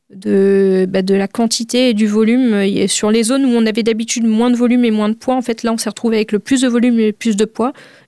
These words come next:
et inversement. Ça, on l'a pas encore, euh, on l'a pas encore expliqué, mais, euh, en tout cas, là, le vent a vraiment beaucoup, beaucoup joué. Et c'est vrai qu'en mars aussi, euh,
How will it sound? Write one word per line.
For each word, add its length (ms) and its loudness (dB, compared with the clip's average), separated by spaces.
et 100 0
inversement. 580 -2
Ça, 260 -2
on 80 0
l'a 160 0
pas 160 -2
encore, 480 -2
euh, 300 0
on 100 -2
l'a 140 -2
pas 160 -4
encore 320 -2
expliqué, 680 -6
mais, 380 0
euh, 640 -2
en 120 2
tout 140 -6
cas, 140 -2
là, 240 0
le 160 2
vent 340 0
a 60 0
vraiment 540 0
beaucoup, 420 0
beaucoup 300 -2
joué. 480 0
Et 140 0
c'est 180 -2
vrai 220 -2
qu'en 180 -4
mars 460 -4
aussi, 340 0
euh, 380 0